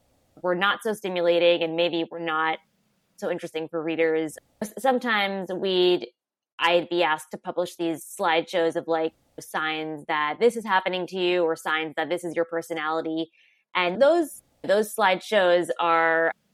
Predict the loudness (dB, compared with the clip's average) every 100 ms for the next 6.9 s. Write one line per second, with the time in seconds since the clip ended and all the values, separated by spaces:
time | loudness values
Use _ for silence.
0 | _ -2 6 6 6 2 0 -2 0 0
1 | -2 -10 -4 -2 0 0 2 2 2 -2
2 | _ _ _ _ -6 -2 -2 -4 -6 -2
3 | 0 0 -2 -2 -2 -2 -2 -4 -6 -4
4 | -4 -4 -2 2 4 4 2 2 0 0
5 | -2 -4 -4 -4 -4 -2 -2 0 0 0
6 | -2 _ _ -2 2 2 4 4